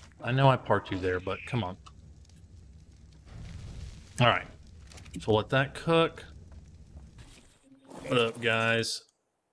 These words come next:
I didn't even see you down here, buddy. I'm sorry. All right, so I ran over to the other base where we spawned initially and where we found the crappy Flappy, just looking for more pterodons. I saw nothing over there. Nothing is respawned at this point.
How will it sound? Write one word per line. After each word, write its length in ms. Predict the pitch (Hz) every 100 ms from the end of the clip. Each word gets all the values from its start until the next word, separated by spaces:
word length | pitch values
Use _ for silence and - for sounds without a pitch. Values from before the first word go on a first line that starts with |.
| _ _ _ _ 123
I 240 | 127 113 -
didn't 140 | 135 117
even 180 | 107 101
see 240 | - 180
you 100 | 170
down 200 | 127 120
here, 100 | 117
buddy. 220 | 120 123
I'm 120 | 151
sorry. 500 | 156 143 127 131 151 151 - _ _ _ - - - - - - - -
All 80 | 165
right, 200 | 101 -
so 520 | - 160 151 156 -
I 80 | 175
ran 340 | 185 202 208
over 380 | 185 180 165 170
to 160 | - 156
the 160 | 139 143
other 500 | 143 151 147 143 139 - - - 107
base 500 | 135 120 123 117 -
where 200 | 120 117
we 100 | 113
spawned 460 | 107 - 123 120 117
initially 760 | 113 113 - 113 110 107 110
and 400 | 107 107 104 104
where 140 | 107 107
we 100 | 104
found 380 | 120 113 110
the 140 | 104 101
crappy 380 | - 113 107 101
Flappy, 440 | - 104 101 107
just 200 | 107 -
looking 220 | 123 117
for 140 | - 110
more 160 | 107
pterodons. 420 | - 110 104 104 104
I 60 |
saw 160 | 123 143
nothing 480 | 117 117 113 113 107
over 220 | 104 101
there. 160 | 104
Nothing 360 | 104 107 - 110
is 140 | 104
respawned 640 | - 107 - - 101 101 101
at 180 | 98 -
this 160 | 101
point. 440 | - 117 110 110